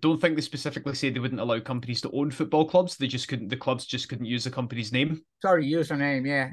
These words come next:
Speaker 1: But
Speaker 2: yeah.
Speaker 1: it's, it's, again, it's, it's something that we'd like to int-, to, to research be-, more, because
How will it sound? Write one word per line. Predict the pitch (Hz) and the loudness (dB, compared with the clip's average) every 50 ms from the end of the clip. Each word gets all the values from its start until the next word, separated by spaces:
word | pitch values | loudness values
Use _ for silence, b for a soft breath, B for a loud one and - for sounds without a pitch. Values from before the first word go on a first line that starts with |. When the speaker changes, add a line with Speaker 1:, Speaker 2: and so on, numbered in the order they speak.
| 127 | 0
Speaker 1:
But | - 131 | 2 4
Speaker 2:
yeah. | 123 120 - - - 143 | 4 4 2 4 2 2
Speaker 1:
it's, | - - | 2 2
it's, | 165 156 165 170 135 165 - - - | 4 4 4 6 4 4 2 2 0
again, | - 160 160 185 202 208 196 | -2 2 4 4 6 6 6
it's, | 156 - - | 4 4 2
it's | 147 - - | -2 0 4
something | - 185 202 190 - 208 202 | 6 6 6 4 0 -2 -4
that | 190 170 | -2 -2
we'd | 156 156 | 0 2
like | 143 143 139 131 | 2 2 2 2
to | 131 135 | 0 0
int-, | 151 160 156 - 156 - 139 135 123 120 _ - | 0 0 -2 -6 -10 -12 -12 -12 -14 -14 _ -4
to, | 139 131 117 110 | 0 0 0 0
to | 101 - - 123 | -2 -4 -4 -2
research | 113 117 - 151 151 160 131 - - - - - - - _ - | -2 0 2 4 6 4 4 2 0 -4 -4 -4 -6 -8 _ -4
be-, | 156 151 - | -4 -4 -4
more, | 127 135 135 143 147 170 156 131 | -2 0 2 6 8 8 8 6
because | 139 127 131 143 131 113 101 - | 4 0 -2 -2 -2 -2 -4 -8